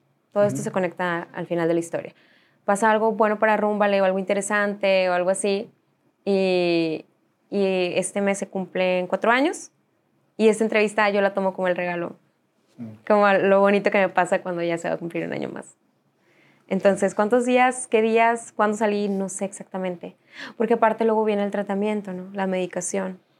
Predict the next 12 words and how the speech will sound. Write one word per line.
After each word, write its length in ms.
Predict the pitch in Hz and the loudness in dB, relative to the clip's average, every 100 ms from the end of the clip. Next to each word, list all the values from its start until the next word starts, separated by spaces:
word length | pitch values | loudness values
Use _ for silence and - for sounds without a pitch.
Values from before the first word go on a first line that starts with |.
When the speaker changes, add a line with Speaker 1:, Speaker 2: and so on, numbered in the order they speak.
| _ _ | _ _
Speaker 2:
¿Y 100 | 135 | -6
qué 100 | 143 | 0
era 160 | 143 - | 2 2
convivir 460 | 139 127 123 120 | 2 2 2 0
con 160 | - 131 | -2 -2
más 160 | 123 | -4
gente 320 | - 120 113 - | -6 -6 -6 -10
que 80 | |
tuviera 300 | 101 110 110 | -6 -4 -2
problemas 360 | 110 110 107 110 | -4 -4 -4 -6
psiquiátricos? 800 | - - 117 - - - _ _ _ _ _ _ _ _ _ _ _ _ _ _ _ _ _ _ _ - | -10 -10 -10 -10 -20 -20 _ _ _ _ _ _ _ _ _ _ _ _ _ _ _ _ _ _ _ 0
Speaker 1:
Era, 1040 | 214 226 240 247 247 240 226 214 196 | 4 4 4 4 4 4 4 4 2